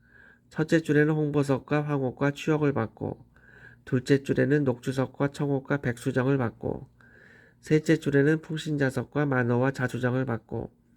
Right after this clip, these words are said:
넷째 줄에는 녹주석과 얼룩만호와 벽옥을 받고 이 보석들을 모두 금태에 물렸다.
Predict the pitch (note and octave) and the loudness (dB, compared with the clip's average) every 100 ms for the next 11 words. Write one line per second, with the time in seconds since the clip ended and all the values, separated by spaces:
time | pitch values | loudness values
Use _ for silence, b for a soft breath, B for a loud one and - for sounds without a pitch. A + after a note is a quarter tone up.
0 | b b _ _ b b b b - C3 | b b _ _ b b b b 0 2
1 | B2+ D3 C#3+ C3+ D3 D3 C3 - C3 B2+ | 4 2 4 4 4 4 0 -2 -4 -4
2 | - D3 - B2 A#2+ B2 A#2+ A#2 C3 C3 | -2 -2 0 0 0 0 0 0 0 0
3 | A#2 A#2+ C3 C3 G#2+ - F#2+ - - B | -2 -2 0 0 -2 -4 -8 -8 -10 B
4 | B B B - D3+ D#3 C3+ C3 - C#3+ | B B B 0 2 2 2 2 0 2
5 | C#3+ A#2+ A#2+ C#3 C3 A#2 C3 B2+ B2 A#2+ | 2 0 0 0 -2 -4 -2 -2 0 -2
6 | - - - - | -4 -8 -16 -16